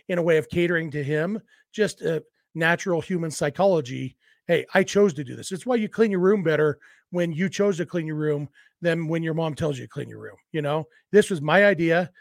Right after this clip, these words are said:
and I'm gonna go do, be awesome at it. I,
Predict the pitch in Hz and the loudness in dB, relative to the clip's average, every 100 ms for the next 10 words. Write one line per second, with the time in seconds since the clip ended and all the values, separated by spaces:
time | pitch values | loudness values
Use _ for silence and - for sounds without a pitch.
0 | _ - 175 160 151 - 160 165 160 147 | _ -4 -2 0 -2 -4 -2 -2 -4 -2
1 | 156 139 165 151 156 139 139 151 139 139 | -2 -4 -8 -2 -2 -2 -4 -8 -6 -6
2 | 139 - 143 135 | -8 -6 -6 -6